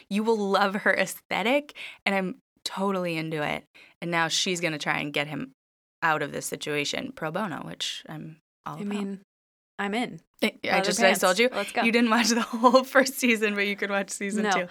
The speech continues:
Speaker 2: Oh, speaking of Netflix, uh,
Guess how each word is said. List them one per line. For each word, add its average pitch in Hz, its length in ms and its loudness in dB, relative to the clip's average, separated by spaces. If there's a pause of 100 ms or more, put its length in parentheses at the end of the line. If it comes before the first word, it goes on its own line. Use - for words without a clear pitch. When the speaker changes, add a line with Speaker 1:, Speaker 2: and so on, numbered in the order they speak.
(200)
Speaker 2:
Oh, 285 180 4
speaking 320 340 0
of 269 80 4
Netflix, 208 760 -2 (220)
uh, 185 420 0